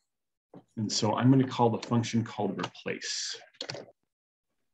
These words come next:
So replace says we are going to look at some string. Here's the string we're looking at. We're going to find something and we're going to replace it with something else.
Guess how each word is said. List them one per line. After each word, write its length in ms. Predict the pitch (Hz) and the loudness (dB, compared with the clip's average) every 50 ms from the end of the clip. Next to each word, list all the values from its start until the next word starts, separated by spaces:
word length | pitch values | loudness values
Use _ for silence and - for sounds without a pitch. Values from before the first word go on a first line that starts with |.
| _ _ _ _ _ _ _ _ _ _ _ _ _ _ _ _ _ _ _ _ _ _ _ _ _ - - _ _ _ _ _ _ _ _ _ _ _ _ _ _ _ _ _ _ _ _ _ _ _ _ _ _ _ _ _ _ _ _ _ _ _ - | _ _ _ _ _ _ _ _ _ _ _ _ _ _ _ _ _ _ _ _ _ _ _ _ _ -20 -20 _ _ _ _ _ _ _ _ _ _ _ _ _ _ _ _ _ _ _ _ _ _ _ _ _ _ _ _ _ _ _ _ _ _ _ -6
So 160 | - - 113 | 0 2 4
replace 680 | 107 107 107 - - _ - - 185 214 214 - - | 4 4 2 0 -4 _ 4 6 8 8 8 6 4
says 720 | - - - 123 113 107 101 110 147 180 180 - - - 131 - _ - | 4 6 8 8 8 8 8 6 6 6 4 4 2 0 -2 -6 _ -2
we 200 | 123 117 120 117 | 2 4 4 6
are 100 | 110 104 | 4 2
going 420 | 101 - 131 147 165 185 190 185 185 | 0 2 2 4 6 8 6 6 4
to 600 | - - 117 101 95 92 101 135 143 131 117 - _ - - | 2 0 2 2 2 2 2 2 0 0 -4 -8 _ -8 -2
look 220 | 98 139 156 - | 0 2 2 4
at 100 | 226 - | 4 4
some 220 | - - 170 196 190 | 4 4 4 4 4
string. 340 | - - 113 95 95 131 139 | 2 2 0 2 4 4 4
Here's 220 | 120 107 127 127 | 4 4 4 2
the 60 | 156 - | 2 0
string 180 | - 165 170 | 0 2 2
we're 60 | 165 | 4
looking 300 | 143 107 92 - 87 80 | 4 2 0 -2 -8 -8
at. 200 | 78 82 123 - - _ _ _ _ _ _ _ _ _ _ _ _ - - _ _ _ _ _ _ _ - | -8 -8 -8 -10 -12 _ _ _ _ _ _ _ _ _ _ _ _ -20 -20 _ _ _ _ _ _ _ -2
We're 140 | - 110 101 | 0 2 2
going 380 | 92 101 117 117 113 113 110 - | 4 4 6 6 6 6 4 2
to 260 | - - - 92 - - _ - | 0 -4 -4 -6 -6 -4 _ 2
find 360 | 139 156 180 208 220 202 165 | 4 6 6 8 6 6 4
something 720 | - - - 80 - - - 90 87 104 131 143 131 - - | 4 0 0 -2 -2 -4 -4 -4 0 0 2 2 0 -2 -4
and 100 | - 98 | -6 -4
we're 120 | 98 101 101 | -2 0 0
going 220 | 101 101 107 113 | 2 4 4 4
to 160 | 113 - 113 | 4 6 6
replace 520 | 117 120 117 - - - - 165 185 - - | 6 6 6 2 0 2 4 6 6 6 4
it 100 | - - | 0 0
with 120 | - - | -2 -2
something 340 | - - 98 - 113 123 165 | -2 -2 0 2 4 4 4
else. 420 | - - - - - - - - | 2 0 -4 -6 -12 -14 -14 -16